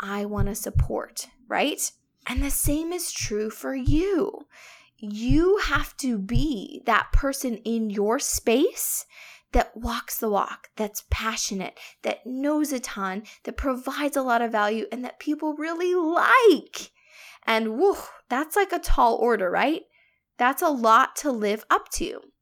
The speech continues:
Well, it is a lot to live up to if you think about just posting photos and little fun little captions on Instagram and, you know, writing a blog post here and there and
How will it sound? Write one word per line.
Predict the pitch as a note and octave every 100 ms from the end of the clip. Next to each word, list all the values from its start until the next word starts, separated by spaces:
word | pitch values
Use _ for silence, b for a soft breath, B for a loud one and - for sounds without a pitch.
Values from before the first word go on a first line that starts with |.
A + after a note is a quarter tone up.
| _ _
Well, | G#3+ G#3 A3+ F4+ A4 A4 B B B _
it | D#4+ -
is | - B4
a | B4
lot | G4 -
to | -
live | B3 A#3
up | A3 -
to | B3+ B3
if | A#3
you | A#3+
think | A#3 B3 B3+
about | B3 A3+ G#3
just | A#3+ A3+ - - -
posting | - B3+ C4 - D4 C#4+ C#4 -
photos | - - A#3 A#3 A#3 A#3+
and | A#3+ A3+ A3 B B B -
little | A#3 A#3+ A3+ A3+
fun | A3+ A#3+ B3
little | A#3
captions | A#3 - G#3 - C4+
on | C#4+
Instagram | A#3 A3+ - A3+ G#3 G3+ G3+ G3+ G#3 B B -
and, | G#3 G3+ G3+ G3+ G3+ G3+ -
you | G#3
know, | G3 F#3+ F#3+ F#3 F#3 - - -
writing | - G#3 G3 A#3
a | D#4
blog | D4 B3+ B3+
post | B3+ B3 -
here | B3
and | A#3+
there | A3+ A3 G#3+ G#3+ -
and | G3+ G#3 G3+ G3 G3+ G3+